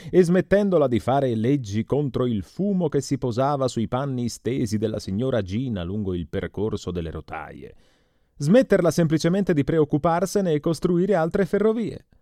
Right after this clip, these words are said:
E loro dicono: "Beh, senza questa pressione non avrebbero mai posto rimedio a quel fumo." Oh, sì, vi avrebbero posto rimedio.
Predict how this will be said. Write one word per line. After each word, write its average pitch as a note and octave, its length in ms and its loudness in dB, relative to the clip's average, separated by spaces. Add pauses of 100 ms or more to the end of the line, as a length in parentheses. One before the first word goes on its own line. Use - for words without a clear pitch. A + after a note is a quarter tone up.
(440)
E D#3 100 6
loro D#3+ 180 6
dicono: B2+ 400 4 (240)
"Beh, D#3+ 320 4
senza D#3 340 2
questa E3+ 300 2
pressione D3 540 0
non D3+ 140 2
avrebbero C#3 420 2
mai C3 320 0
posto C3+ 280 -2
rimedio G#2 440 -2
a F#2+ 40 -2
quel F2 200 -6
fumo." D#2 360 -8 (500)
Oh, A2+ 340 -4 (160)
sì, F#2 440 -8 (280)
vi A2+ 100 2
avrebbero B2+ 440 2
posto G#2+ 260 -2
rimedio. F#2 420 -6